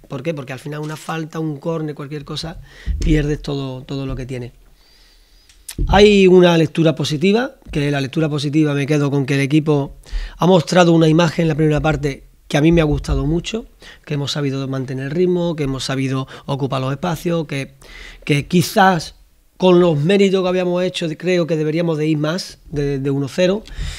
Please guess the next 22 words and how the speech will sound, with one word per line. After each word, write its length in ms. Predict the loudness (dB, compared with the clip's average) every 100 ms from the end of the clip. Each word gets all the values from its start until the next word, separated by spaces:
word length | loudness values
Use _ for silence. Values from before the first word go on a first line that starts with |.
| -16 -20 _
y, 680 | 4 6 6 6 4 0 -4
y 60 | -4
una 160 | -2 -4
lectura 360 | -8 -8 -8
negativa 520 | -6 -6 -6 -6 -6 -8
que 120 | -12
quizá 260 | -14 -14 -8
en 60 |
el 60 | -6
segundo 480 | -6 -8 -10 -10 -2
tiempo, 480 | 2 2 2 0 4
pues, 380 | 6 6 2 -8 -14 -6
eh, 200 | -2 0 0
deberíamos 520 | -2 -2 -4 -4 -6
de 40 |
haber 160 | -6 -8
finiquitado 600 | -8 -10 -10 -10 -8 -6
en 80 | -6
algunas 440 | -6 0 0 0
de 120 | -4
esas 240 | -4 -6 -6
de, 220 | -6 -8